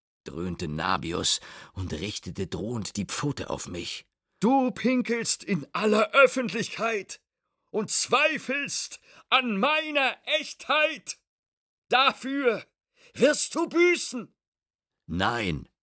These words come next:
werde ich nicht", erwiderte ich und bellte dreimal,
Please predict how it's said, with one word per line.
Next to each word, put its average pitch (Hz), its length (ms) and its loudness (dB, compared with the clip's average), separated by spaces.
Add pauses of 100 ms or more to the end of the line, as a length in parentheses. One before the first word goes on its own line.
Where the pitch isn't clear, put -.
(360)
werde 226 300 6
ich 233 180 -4
nicht", 233 480 2 (380)
erwiderte 123 540 0
ich 131 260 -4 (240)
und - 300 -2
bellte 127 360 4
dreimal, 117 720 -2